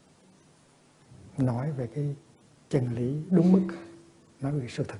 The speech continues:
đúng mức. À, bất liễu nghĩa kinh tức là những kinh nói chân lý nửa vời thôi. Tại vì cái căn,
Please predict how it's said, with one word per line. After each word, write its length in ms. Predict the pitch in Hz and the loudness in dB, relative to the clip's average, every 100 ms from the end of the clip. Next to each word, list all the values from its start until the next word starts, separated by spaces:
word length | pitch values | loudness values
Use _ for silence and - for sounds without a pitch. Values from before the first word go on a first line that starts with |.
| - | -6
đúng 220 | 127 151 | -2 -2
mức. 220 | 151 - - _ _ _ - _ - _ _ _ _ _ _ _ - _ - 165 | -4 -12 -20 _ _ _ -20 _ -20 _ _ _ _ _ _ _ -20 _ -16 -8
À, 340 | 127 120 117 | -6 -6 0
bất 180 | 180 170 | 2 6
liễu 160 | 151 135 | 4 4
nghĩa 80 | 135 | 2
kinh 220 | 151 143 135 | 2 2 0
tức 140 | 175 160 | -2 -2
là 60 | |
những 180 | 123 135 | -2 -2
kinh 480 | 156 143 135 143 131 | 0 0 0 -2 -2
nói 260 | 123 139 - - | -2 -2 -4 0
chân 200 | 160 135 | 4 6
lý 280 | 131 139 156 | 4 4 2
nửa 220 | 143 151 | 4 4
vời 300 | 180 131 113 107 | 4 2 0 -4
thôi. 100 | - - - - - - _ _ _ _ _ _ _ - - - - - 330 - - _ _ _ _ _ _ _ _ _ _ - - - _ _ _ _ _ | -8 -10 -12 -20 -20 -20 _ _ _ _ _ _ _ -12 -12 -14 -16 -14 -16 -18 -20 _ _ _ _ _ _ _ _ _ _ -20 -20 -20 _ _ _ _ _
Tại 140 | 131 | -4
vì 100 | 117 | -2
cái 200 | 117 165 165 | 0 0 0
căn, 260 | 147 147 | 0 0